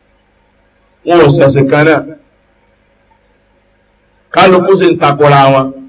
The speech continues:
Eléyìí sọ pé léyìí gèfèrí ni, tọ̀hún náà ní kí ni? Gèfèrí ni. Ọlọ́run ní pé wọ́n jọ ń pera wọn ní gèfèrí.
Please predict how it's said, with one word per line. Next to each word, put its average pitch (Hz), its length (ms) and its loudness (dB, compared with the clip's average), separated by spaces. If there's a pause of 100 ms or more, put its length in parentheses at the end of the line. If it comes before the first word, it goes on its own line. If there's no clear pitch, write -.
(840)
Eléyìí 175 420 2
sọ 165 140 0
pé 170 140 -2
léyìí 175 220 2
gèfèrí 139 460 0
ni, 135 120 0
tọ̀hún 135 260 -2
náà 156 140 0
ní 143 120 -2
kí 147 160 -2
ni? 135 120 -2 (300)
Gèfèrí 123 460 -4
ni. 131 160 0 (1160)
Ọlọ́run 151 240 2
ní 147 100 0
pé 143 140 -4
wọ́n 151 180 0
jọ 151 100 2
ń 143 60 -4
pera 131 240 -2
wọn 131 140 -2
ní 143 80 0
gèfèrí. 143 500 -2